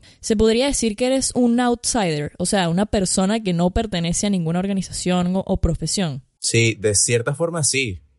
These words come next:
Speaker 2: Previo a el comienzo de este milenio, eh, pertenecer a, no sé, o que tú leyeses cómics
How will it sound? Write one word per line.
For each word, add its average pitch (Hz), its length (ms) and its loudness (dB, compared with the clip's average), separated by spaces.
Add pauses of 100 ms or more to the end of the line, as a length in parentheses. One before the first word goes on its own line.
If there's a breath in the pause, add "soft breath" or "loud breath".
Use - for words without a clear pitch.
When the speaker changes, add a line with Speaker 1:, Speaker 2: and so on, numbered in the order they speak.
(120)
Speaker 2:
Previo 117 440 2
a 98 480 -2
el 92 100 -18
comienzo 101 380 -4
de 123 60 0
este 127 160 -6
milenio, 107 580 -6 (200)
eh, 85 600 -10 (200)
pertenecer 98 600 0
a, 107 520 -2
no 98 120 -12
sé, 101 200 -2
o 85 200 -8 (240)
que 107 120 -2
tú 107 160 -2
leyeses 110 880 -4
cómics 117 800 -2